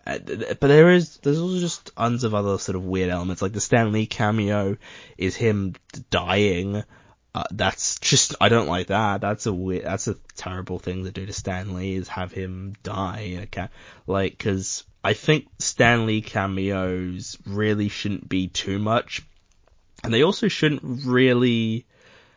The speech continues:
affect the plot, because the Stan Lee cameo in this he-, is quite important to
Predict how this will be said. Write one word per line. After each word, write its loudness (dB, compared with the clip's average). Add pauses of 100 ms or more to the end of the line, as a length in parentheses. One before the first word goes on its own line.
(460)
affect 0
the 4
plot, 4
because 2
the 0
Stan 4
Lee 0
cameo 2
in -6
this 0 (720)
he-, -2
is 0 (160)
quite -2 (460)
important 0
to -4